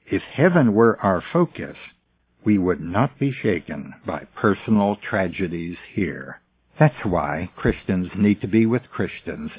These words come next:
and need to exhort one another. That's the way you can grow in the faith.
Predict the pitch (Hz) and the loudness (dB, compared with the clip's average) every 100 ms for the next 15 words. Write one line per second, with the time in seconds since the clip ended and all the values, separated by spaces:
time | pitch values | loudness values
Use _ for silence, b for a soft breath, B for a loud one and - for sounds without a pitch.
0 | - 107 107 107 117 113 104 85 127 185 | -2 2 4 4 4 4 2 0 4 4
1 | 185 - 92 92 80 78 80 82 76 80 | 4 0 -2 0 0 -6 -4 -4 -4 -8
2 | 69 - _ _ _ _ 107 151 - - | -10 -14 _ _ _ _ 2 2 -2 0
3 | 113 80 85 95 104 - 104 90 78 104 | 2 2 2 6 6 6 2 2 2 4
4 | 98 107 107 107 - 156 165 95 | 8 8 8 4 2 2 4 2